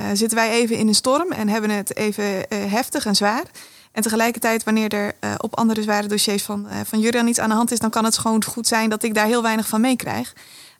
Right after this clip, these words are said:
Eh, maar juist door even samen te komen en het daar samen over te hebben, maar ook juist dat je,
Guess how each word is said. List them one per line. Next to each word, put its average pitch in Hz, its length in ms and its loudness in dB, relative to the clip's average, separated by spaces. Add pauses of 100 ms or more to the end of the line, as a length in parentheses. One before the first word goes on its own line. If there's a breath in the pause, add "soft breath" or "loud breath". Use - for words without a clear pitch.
Eh, 202 300 2
maar 202 140 4
juist 226 300 4
door 208 320 2
even 226 280 2
samen 233 300 4
te - 80 -6
komen 240 260 2
en 226 60 4
het 196 100 0
daar 196 100 0
samen 190 300 0
over 190 160 -2
te 196 60 -2
hebben, 247 300 2
maar 208 200 0
ook 208 140 -2
juist 208 260 0
dat 196 140 -4
je, 202 160 -6